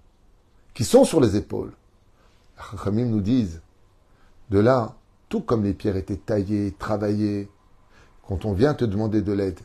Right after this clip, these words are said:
si tu peux faire quelque chose pour lui, prendre ta voiture, l'accompagner,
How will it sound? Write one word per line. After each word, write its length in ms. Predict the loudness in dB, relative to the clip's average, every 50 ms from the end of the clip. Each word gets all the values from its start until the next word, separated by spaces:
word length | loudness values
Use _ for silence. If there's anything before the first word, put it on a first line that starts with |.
| -20 -20
si 200 | -20 -18 -18 -16
tu 140 | -14 -14
peux 280 | -16 -4 _ 6 6 6
faire 200 | 6 4 0 0
quelque 260 | 0 -2 -2 -2 -4
chose 240 | -4 -4 -6 -8 -8
pour 220 | -8 -6 -4 -4
lui, 240 | -2 -2 -2 -2 -4
prendre 240 | -4 -6 -8 -6 -6
ta 80 | -4 -4
voiture, 380 | -4 -4 -4 -6 -6 -2 0
l'accompagner, 880 | 0 0 -2 -2 -6 -6 -2 -2 -2 0 0 0 0 -2 -2 -4 -6